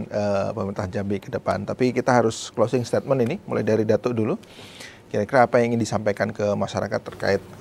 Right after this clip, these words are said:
hut pemerintah Kota Jambi ke tujuh puluh delapan?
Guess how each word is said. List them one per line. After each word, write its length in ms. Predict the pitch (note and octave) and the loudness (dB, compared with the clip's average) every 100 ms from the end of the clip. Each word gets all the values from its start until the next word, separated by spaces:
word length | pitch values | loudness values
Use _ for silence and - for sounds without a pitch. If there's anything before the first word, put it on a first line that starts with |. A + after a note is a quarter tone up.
| - | 2
hut 160 | D3+ - - - | 2 2 -18 -4
pemerintah 320 | A2+ A#2 A#2+ | 2 2 2
Kota 240 | A2+ A2 | 2 0
Jambi 320 | A2+ G2+ G2+ G2 | 2 0 -2 -6
ke 400 | - G2 G2+ F#2 - - - | -2 -2 0 -4 -12 -18 0
tujuh 320 | C#3 B2 B2 | 0 4 0
puluh 320 | - C#3 A3+ - - - - - - - - - - - - - - - | 4 6 6 4 -12 -4 -4 -4 -14 -16 -16 -16 -18 -18 -18 -18 -6 0
delapan? 400 | G#2 - - | 0 0 -12